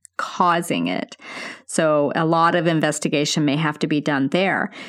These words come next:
You want to determine how fatigued she is. Is she depressed? What is her level of depression? All of those types of things, uh, maybe, um,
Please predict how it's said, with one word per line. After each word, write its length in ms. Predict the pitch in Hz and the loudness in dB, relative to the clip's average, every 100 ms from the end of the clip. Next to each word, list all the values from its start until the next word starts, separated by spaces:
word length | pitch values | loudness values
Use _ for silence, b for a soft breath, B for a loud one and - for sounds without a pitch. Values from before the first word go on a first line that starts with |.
| B - | B 0
You 140 | 185 | 2
want 280 | 170 170 - | 2 0 -2
to 560 | - 190 170 165 156 156 | -2 0 2 4 2 0
determine 460 | 165 - 170 160 | -2 -2 0 2
how 280 | 175 196 180 | 2 2 2
fatigued 640 | - 226 226 - 269 240 | 2 -2 0 2 4 2
she 240 | - - 170 | 0 0 0
is. 500 | 139 143 135 143 190 | 0 0 0 0 0
Is 120 | 139 | -2
she 220 | - 170 | -2 -2
depressed? 960 | 160 190 190 - 247 220 151 202 - - B | -2 -2 -4 -4 0 2 0 -2 -6 -10 B
What 240 | - 165 165 | -2 0 2
is 280 | 226 247 - | 2 2 2
her 160 | 202 | 2
level 420 | 165 156 151 139 - | 2 0 0 -2 0
of 220 | 143 - | -2 -2
depression? 880 | 143 - 143 135 - 117 120 - - _ _ _ _ _ - - - | -6 -4 -4 -4 -2 -2 -2 -2 -4 _ _ _ _ _ -14 -4 2
All 320 | 202 220 254 | 4 4 4
of 120 | 247 | 4
those 200 | 208 202 | 2 2
types 380 | - 170 170 - | 0 -2 0 -2
of 140 | 165 | -2
things, 540 | - 151 147 143 156 - B B B B | 0 0 2 2 0 -4 B B B B
uh, 220 | 170 160 | 2 2
maybe, 640 | 160 170 165 165 160 156 - | 2 2 2 2 2 2 2
um, 640 | 165 156 147 - - 196 | 0 2 0 0 0 -2